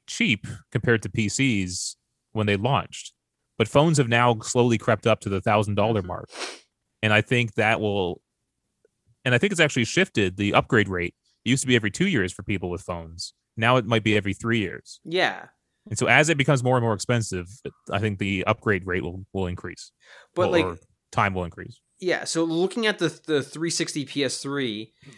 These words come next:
Speaker 2: you had a half step, like, form factor upgrade, and it looks like we're now gonna have, like, a half step, like, a h-, every five year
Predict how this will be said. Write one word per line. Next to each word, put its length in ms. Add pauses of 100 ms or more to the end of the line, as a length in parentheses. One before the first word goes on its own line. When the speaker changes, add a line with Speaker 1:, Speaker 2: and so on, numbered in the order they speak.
(100)
Speaker 2:
you 240
had 200
a 60
half 320
step, 440 (520)
like, 220
form 400
factor 400
upgrade, 500 (380)
and 100
it 40
looks 160
like 120
we're 200
now 160
gonna 200
have, 240
like, 140
a 80
half 300
step, 360
like, 140
a 60
h-, 200
every 240
five 320
year 380